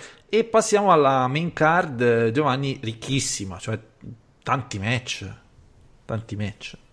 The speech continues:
tanti match. Ehm, iniziamo dal primo, quindi con, eh, S C U, Christopher Daniels, che ormai praticamente è stato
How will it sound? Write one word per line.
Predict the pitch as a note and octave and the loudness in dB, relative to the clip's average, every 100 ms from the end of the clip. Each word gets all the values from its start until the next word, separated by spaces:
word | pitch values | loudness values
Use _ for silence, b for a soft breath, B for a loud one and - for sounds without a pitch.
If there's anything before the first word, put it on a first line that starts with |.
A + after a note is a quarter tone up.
| _ - - | _ -20 -8
tanti | A#2+ A#2+ D#3+ | -6 -2 0
match. | F#3+ A3 - B2+ B B B B B B | 0 0 2 0 B B B B B B
Ehm, | C3+ C#3 C3+ C3+ C3 C3 B2+ A#2+ G2+ E2+ F2 E2+ B2 A#2 | 4 6 4 0 -4 -8 -10 -12 -12 -14 -16 -14 -14 -8
iniziamo | F3+ G3 F#3 - - F#3 F3 F#3 G3+ G#3 C3+ B2 A#2+ | -4 -2 -2 -4 -2 0 2 0 0 0 0 -2 0
dal | D3 E3 | -2 -2
primo, | E3+ D3+ D3+ D3 F3 F3 - | -6 -4 -2 -2 -2 -2 -4
quindi | C3 B2 A#2 A2+ | -6 -6 -6 -8
con, | - A#2+ A#2 A2+ A2 A2+ A2 A2 A2 - - | -4 0 0 -2 -6 -6 -6 -8 -10 -14 -6
eh, | C#3+ | -6
S | - - | -4 -4
C | E3+ E3 E3 | -4 -2 0
U, | F#3 G#3 - _ _ | 0 -2 -12 _ _
Christopher | - B2+ B2 A2+ B2 | -10 -8 -8 -8 -6
Daniels, | A#2 C3+ A2+ G2+ - | -4 -4 -4 -8 -14
che | - | -16
ormai | G2+ - G#2+ G#2 - - | -16 -12 -8 -8 -10 -14
praticamente | G2+ G2 G2+ G2+ A2+ A2+ - F#2+ | -16 -14 -14 -12 -10 -12 -16 -18
è | - | -18
stato | - G2+ G2 G#2 G2 F#2+ | -14 -14 -12 -12 -12 -16